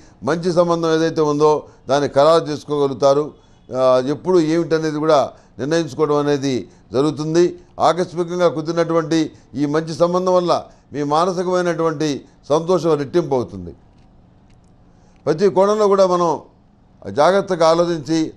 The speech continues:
పక్క వాళ్ళకి సహాయం చేస్తే భగవంతుడు మనకు సహాయం చేస్తాడు. మనం ఎదుటివాళ్ళకి పెట్టినటువంటి ఒక రూపాయి,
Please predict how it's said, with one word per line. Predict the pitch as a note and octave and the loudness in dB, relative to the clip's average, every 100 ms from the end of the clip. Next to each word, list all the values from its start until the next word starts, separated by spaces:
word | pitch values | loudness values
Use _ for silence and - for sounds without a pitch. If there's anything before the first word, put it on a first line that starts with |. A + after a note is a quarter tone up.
| - | -4
పక్క | C#3 F#3 | -2 2
వాళ్ళకి | F#3 E3+ C3+ | 4 2 -2
సహాయం | D3 D3 F#3 F3+ | -2 2 2 0
చేస్తే | E3+ - D3 A#2 - _ _ _ | -4 -4 -6 -6 -8 _ _ _
భగవంతుడు | F2 D3+ G3+ F#3+ F#3+ | 0 0 0 -2 -6
మనకు | E3 D3+ A#2 | -4 -6 -2
సహాయం | B2+ D3 C#3+ | 0 0 -2
చేస్తాడు. | B2+ - A2 F#2 - _ _ _ _ _ _ _ _ - | -6 -6 -10 -10 -18 _ _ _ _ _ _ _ _ -6
మనం | D3 F3 | -2 0
ఎదుటివాళ్ళకి | F3 F#3+ A3 A3 G3 | 0 0 2 2 0
పెట్టినటువంటి | F#3+ F#3 G3 F#3+ F3+ | -2 -4 -4 -2 -2
ఒక | D#3+ | -2
రూపాయి, | E3 F3 F#3 D#3+ | 0 2 4 2